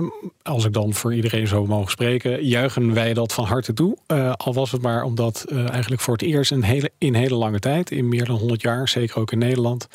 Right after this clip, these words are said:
eh, er nu de mogelijkheid is voor mensen om geld te ge-, gaan gebruiken dat niet per se door de staat gecontroleerd wordt. Ehm, nou, wat zou, wat is een van de problemen met geld dat door de staat gecontroleerd wordt? Dat is eigenlijk gewoon een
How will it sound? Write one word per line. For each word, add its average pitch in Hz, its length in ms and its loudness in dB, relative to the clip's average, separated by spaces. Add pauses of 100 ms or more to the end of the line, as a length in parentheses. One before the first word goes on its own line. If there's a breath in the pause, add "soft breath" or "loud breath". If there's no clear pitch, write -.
(560 loud breath)
eh, 127 320 4
er 139 140 2
nu 131 120 6
de 120 60 4
mogelijkheid 135 540 2
is 117 180 0
voor 127 380 0
mensen 127 300 0
om 135 120 0
geld 135 460 -2
te 123 100 -2
ge-, 147 280 0
gaan 113 340 -2
gebruiken 110 560 -2
dat 113 300 -2
niet 123 260 -2
per - 140 -4
se 120 200 2
door 113 120 0
de - 60 -4
staat 113 280 0
gecontroleerd 113 560 0
wordt. 101 240 -6 (600 loud breath)
Ehm, 110 380 4 (160)
nou, 131 220 -2 (320)
wat 123 220 0
zou, 120 400 4
wat 123 140 2
is 113 120 0
een 127 160 2
van 117 140 2
de 113 60 2
problemen 117 440 2
met 107 140 0
geld 113 280 0
dat 117 100 -2
door 113 120 0
de 107 60 -4
staat 107 260 0
gecontroleerd 117 580 2
wordt? 143 220 0
Dat 120 100 -4
is 104 60 -6
eigenlijk 120 360 -2
gewoon 113 280 0
een 113 180 -4